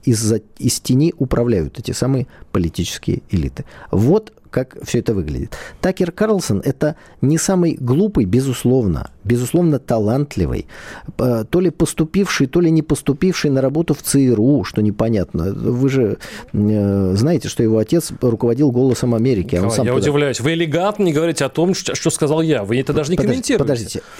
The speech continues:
Speaker 1: Так вот, но он и не самый умный.
Speaker 2: А, вот к
Speaker 1: И
Speaker 2: чему
Speaker 1: поэтому,
Speaker 2: пришло. Мгм.
Speaker 1: возможно, он так понял, но это тоже хорошо.
Speaker 2: Почему?
Speaker 1: Потому что он поехал как некий голубь мира. Он стал говорить, что с Россией надо договариваться,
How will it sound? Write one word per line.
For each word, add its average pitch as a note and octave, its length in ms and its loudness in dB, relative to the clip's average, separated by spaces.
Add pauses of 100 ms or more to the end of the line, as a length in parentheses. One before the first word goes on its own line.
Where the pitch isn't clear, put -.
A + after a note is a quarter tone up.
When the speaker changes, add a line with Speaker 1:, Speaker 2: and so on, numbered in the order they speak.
Speaker 1:
Так C#3+ 160 -4
вот, C3 360 0
но C#3 200 2
он D#3+ 220 0
и D#3 180 -2
не D#3 120 4
самый C#3 420 0 (180)
умный. C2+ 400 0 (520)
Speaker 2:
А, A2 160 -6
вот G2+ 200 -6
к - 40 2
Speaker 1:
И E3+ 60 2
Speaker 2:
чему - 80 -4
Speaker 1:
поэтому, F3+ 520 2
Speaker 2:
пришло. E2 80 -4
Мгм. A#2 80 -6
Speaker 1:
возможно, F3 540 2 (120)
он G3 200 2 (280)
так F3 400 -2
понял, F2+ 420 0 (300)
но C3+ 100 4
это F3 160 -2
тоже B3+ 360 0
хорошо. - 640 -2 (200)
Speaker 2:
Почему? C#3+ 360 0
Speaker 1:
Потому G#3 320 0
что G#3 200 0
он G3+ 160 2 (480)
поехал D#3 520 2
как - 340 -2
некий E3 400 2
голубь E3 400 2
мира. B2 400 2
Он D3 140 0
стал G#3 200 0
говорить, D#3 360 2
что - 100 -6
с G2 80 -4
Россией D#3+ 300 0
надо F3+ 220 2
договариваться, B2+ 760 -2